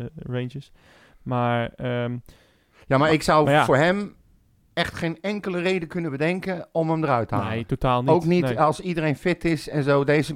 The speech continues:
Speaker 2: deze man doet volgens mij echt niks fout. Hij redt je een paar keer. Ziet er gewoon goed uit.
Speaker 1: Nou,
Speaker 2: Heel
Speaker 1: ne-,
Speaker 2: stabiel.
Speaker 1: net zoals,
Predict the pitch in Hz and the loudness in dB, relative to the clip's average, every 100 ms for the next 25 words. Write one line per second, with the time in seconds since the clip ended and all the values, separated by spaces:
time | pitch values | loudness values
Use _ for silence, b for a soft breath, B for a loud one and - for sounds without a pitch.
0 | - 123 160 131 139 156 156 131 113 147 | -8 -2 0 2 2 2 0 -2 -2 -2
1 | - _ _ _ _ _ - 165 143 123 | -4 _ _ _ _ _ -8 -4 -2 -4
2 | 117 151 156 - 151 139 143 202 - 147 | -2 0 0 0 -4 -2 -2 -2 -2 0
3 | 139 208 - b b b - 127 123 160 | 0 -2 -10 b b b -2 0 2 0
4 | - 170 - 165 170 - 165 185 214 _ | 0 -2 -2 -2 -4 -4 -2 -4 -8 _
5 | _ _ _ - 220 - - 180 185 180 | _ _ _ -10 -8 -6 -2 -2 -2 -4
6 | 220 220 160 170 147 151 107 170 220 220 | -4 0 2 0 0 -2 0 -2 -2 -8
7 | 156 160 - 147 | -2 -2 2 4